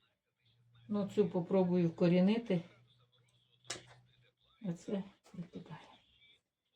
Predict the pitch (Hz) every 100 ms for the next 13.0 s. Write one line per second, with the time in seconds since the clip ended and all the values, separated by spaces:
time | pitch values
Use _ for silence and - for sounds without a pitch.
0 | _ _ - 240 - - - - - _
1 | _ _ _ _ _ _ _ _ _ _
2 | 285 214 170 - 202 - 175 170 170 175
3 | 220 247 - 208 - 247 233 190 175 185
4 | 214 240 269 254 - _ _ _ _ _
5 | _ _ _ _ _ _ _ _ _ _
6 | _ - 254 220 208 196 202 190 180 175
7 | - 247 247 208 202 196 - 190 185 214
8 | 254 262 202 208 247 226 190 175 - 214
9 | 208 - 185 190 226 180 185 214 214 -
10 | 175 156 156 160 175 190 190 180 180 180
11 | 175 165 170 214 247 240 202 175 165 190
12 | 190 175 165 190 175 165 175 175 190 170